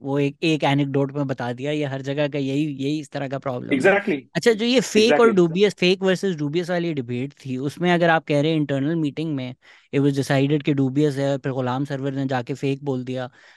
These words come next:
Speaker 1: तो फिर दो तीन दिन बाद जब इमरान खान की statement आई, उन्होंने क्यों defend किया, उन्होंने वापस fake क्यों repeat किया?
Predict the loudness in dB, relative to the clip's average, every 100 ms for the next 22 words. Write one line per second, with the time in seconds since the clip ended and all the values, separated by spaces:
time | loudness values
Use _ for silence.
0 | _ 0 4 6 6 4 2 2 2 4
1 | 2 2 0 2 0 0 -2 -4 -4 -6
2 | -8 -4 0 0 0 -4 -2 -2 0 -2
3 | 0 -2 0 0 0 -2 -2 0 0 -2
4 | 0 -2 -2 -6 -6 -8 -6 -6 -6 -8
5 | -10 -12 -16